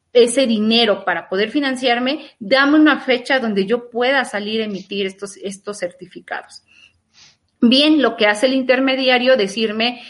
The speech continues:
es volverme a hacer una lectura de mercado y me dice, "Ok",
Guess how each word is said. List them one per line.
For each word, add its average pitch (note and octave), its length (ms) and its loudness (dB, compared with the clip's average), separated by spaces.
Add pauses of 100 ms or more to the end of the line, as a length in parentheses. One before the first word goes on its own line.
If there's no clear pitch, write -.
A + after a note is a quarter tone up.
es A#3 200 2
volverme C4 640 4
a C#4 40 6
hacer C4 280 -2
una A3+ 520 -4
lectura G3 460 -4
de A#3 100 0
mercado A#3+ 480 0
y B3+ 80 0
me A#3 120 -4
dice, G3 340 -10 (280)
"Ok", G#3 220 -6